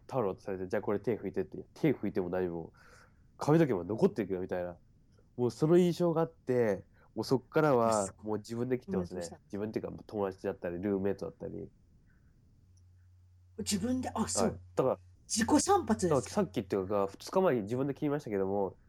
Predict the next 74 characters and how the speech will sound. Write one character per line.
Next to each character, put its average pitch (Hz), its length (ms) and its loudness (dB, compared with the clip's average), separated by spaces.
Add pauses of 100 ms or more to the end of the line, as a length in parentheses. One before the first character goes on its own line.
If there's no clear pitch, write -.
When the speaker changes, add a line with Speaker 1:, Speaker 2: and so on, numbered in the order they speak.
(120)
Speaker 1:
僕 170 180 2
右 - 140 -6
利 156 100 -2
き - 160 -8
な 156 100 2
ん 147 40 -2
で、 - 80 -2
Speaker 2:
は 90 60 -4
い。 - 20 -8
Speaker 1:
右 151 220 2
の 180 80 2
方 190 80 2
は 123 100 4
よ 120 60 0
く - 80 -20
切 131 80 -2
れ 120 60 2
る 110 60 -2
ん - 20 -6
で - 40 -20
す - 40 -20
け 98 60 -8
ど、 - 60 -16
左 143 180 0
の 151 120 4
方 143 60 4
は 101 80 2
あ - 20 -2
ん 110 40 -4
ま 117 80 -4
切 143 80 -2
れ 131 100 4
な 98 40 0
い - 40 -6
で - 40 -14
す。 - 520 -14
Speaker 2:
<laughs> - 1300 2
何 277 200 0
そ 370 100 0
れ、 311 80 -4
バ 330 140 2
リ 403 100 0
カ 392 120 2
ン 381 40 0
み 392 60 -4
た 330 100 -6
い 254 40 -4
な 214 60 -2
の 180 60 -4
を - 20 -12
買 262 140 -10
っ - 20 -20
て 302 60 -18
く - 80 -10
る 214 80 -2
わ 156 60 2
け 135 40 0
や。 117 40 -2
Speaker 1:
え、 - 40 -6
た 127 60 -6
だ - 20 -4
の - 0 -
ハ 127 100 -2
サ - 20 2
ミ 131 80 0
で 101 60 -16
す - 40 -18
よ、 90 60 -10
ハ 92 60 -14
サ 98 60 -8
ミ、 92 60 -10
ハ - 80 -20
サ 87 80 -16
ミ。 87 120 -10